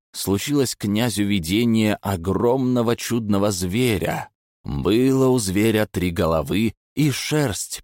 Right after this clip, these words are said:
пёстрая многих цветов. Явившись людям, чудесный зверь затем растаял, исчез, словно туман утренний. Спросил Долгорукий у своего мудрого ведуна, что за чудо такое.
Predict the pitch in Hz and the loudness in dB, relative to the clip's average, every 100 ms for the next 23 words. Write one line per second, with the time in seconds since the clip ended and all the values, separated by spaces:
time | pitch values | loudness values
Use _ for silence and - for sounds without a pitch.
0 | - 117 120 - - 90 87 101 123 120 | -4 0 0 -2 -2 0 2 2 2 2
1 | 104 101 - - 113 - 92 - _ _ | 0 -2 -4 -2 -2 0 -2 -4 _ _
2 | _ _ _ - 60 - 76 - - - | _ _ _ -8 -6 -2 -2 -2 -4 -4
3 | - 78 98 90 82 - 82 95 - 85 | -4 -2 0 0 -4 -4 -2 -2 -2 -4
4 | 85 76 95 107 95 95 - 104 101 95 | -2 0 0 0 -2 -4 -2 0 0 -2
5 | - 117 135 117 82 82 _ _ - 202 | -4 -2 0 0 0 -2 _ _ -2 -2
6 | - - - - - 98 110 98 95 110 | -2 0 0 0 -2 0 0 0 0 0
7 | 120 113 87 82 82 - 69 62 50 - | 2 2 0 0 -2 -4 -8 -6 -8 -10
8 | - _ _ _ _ _ - - - 69 | -14 _ _ _ _ _ -12 -10 -4 -4
9 | - - 69 65 69 69 64 85 - 104 | -4 -4 -2 -2 -2 -2 -2 -4 -2 -2
10 | - 98 78 76 71 80 80 82 85 82 | -2 -6 -2 -2 0 0 0 -2 -2 0
11 | 78 73 78 82 101 113 76 _ - - | -2 -2 -4 0 0 0 -4 _ -12 -6
12 | 185 156 170 - - - 78 - - - | -2 0 -2 -2 -2 0 0 -4 -6 -4
13 | 58 55 - | -4 -4 -10